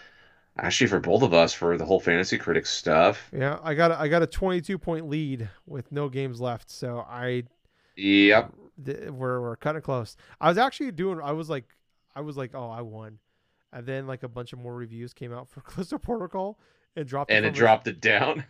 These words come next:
Speaker 2: It
Speaker 1: from,
Speaker 2: dropped
Speaker 1: like,
Speaker 2: it from, like
Speaker 1: seventy-seven all the way down to seventy. <laughs>
Speaker 2: Yeah,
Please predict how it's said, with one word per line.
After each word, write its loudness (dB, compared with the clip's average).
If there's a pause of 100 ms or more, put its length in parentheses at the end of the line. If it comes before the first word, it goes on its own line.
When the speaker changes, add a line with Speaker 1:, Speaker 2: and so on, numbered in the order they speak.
Speaker 2:
It -6
Speaker 1:
from, 2
Speaker 2:
dropped 4
Speaker 1:
like, 6
Speaker 2:
it -8
from, -4
like -
Speaker 1:
seventy-seven 0
all -4
the -2
way 2
down 2
to -2
seventy. 0
<laughs> -8
Speaker 2:
Yeah, 0